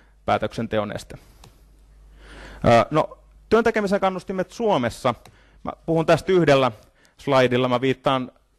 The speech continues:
tässä nyt lähinnä omaan tutkimukseeni, koska sen mä nyt tunnen <laughs> parhaiten. Ää, ja myös sen takia, että sitä voi käydä klikkaamassa sitten, niin jos haluaa sen lukea. Ää, ollaan tehty aineistopohjaisia laskelmia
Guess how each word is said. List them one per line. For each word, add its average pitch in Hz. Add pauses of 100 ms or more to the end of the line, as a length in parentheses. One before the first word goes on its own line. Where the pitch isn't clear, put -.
(160)
tässä 135
nyt 147
lähinnä 143 (480)
omaan 131
tutkimukseeni, 120
koska 123
sen 120
mä 120
nyt 127
tunnen 113 (480)
<laughs> -
parhaiten. 120 (280)
Ää, 113 (540)
ja 117
myös 110
sen 110
takia, 113
että -
sitä 117
voi 113
käydä 117
klikkaamassa 104
sitten, 113
niin - (300)
jos 98
haluaa 113
sen 113
lukea. 107 (580)
Ää, 110 (1040)
ollaan 202
tehty 196
aineistopohjaisia 139
laskelmia 127